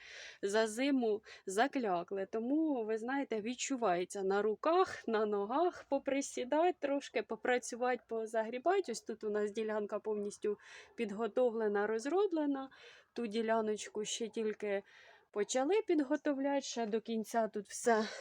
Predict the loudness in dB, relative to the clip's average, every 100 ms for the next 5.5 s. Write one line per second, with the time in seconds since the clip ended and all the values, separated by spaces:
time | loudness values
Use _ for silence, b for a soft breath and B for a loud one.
0 | B -2 0 2 2 2 2 2 2 0
1 | 0 0 2 2 2 2 0 -2 -2 -6
2 | -4 -4 -2 -2 -4 -4 -6 -6 -6 -6
3 | -6 -8 -4 -6 B B B -12 0 0
4 | 2 2 2 0 0 0 0 0 -2 -4
5 | -6 -4 -2 -2